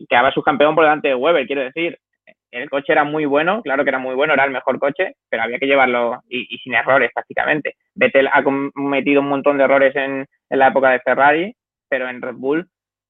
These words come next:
muy, muy pocos errores cometía. Y él, lo que, él ganaba muchas veces desde la pole sin cometer errores, pero claro,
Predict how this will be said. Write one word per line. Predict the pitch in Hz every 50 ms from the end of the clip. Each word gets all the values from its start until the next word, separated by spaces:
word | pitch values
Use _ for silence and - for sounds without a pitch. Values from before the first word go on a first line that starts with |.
| _ _ _
muy, | - 131 131 151 160
muy | 156 156 160 156
pocos | - 151 147 143 151 131 127 - - -
errores | 135 131 131 127 120
cometía. | - 127 120 117 107 131 135 127 117 - -
Y | - 123 131
él, | 131 127
lo | 131 131
que, | 127 131
él | - 131 127 127 135
ganaba | - 120 120 127 135 147 143
muchas | 139 139 92 92 - 147 151 151 143 151 143 139
veces | 143 139 139 143
desde | 139 135 131
la | 135 131 -
pole | 139 139 147 143
sin | - 143 135
cometer | 127 131 127 - - 139 135 - _
errores, | 147 139 139 139 135 139 147 151 175 180 _ _ _ _
pero | - 113 110 107
claro, | 120 131 143 127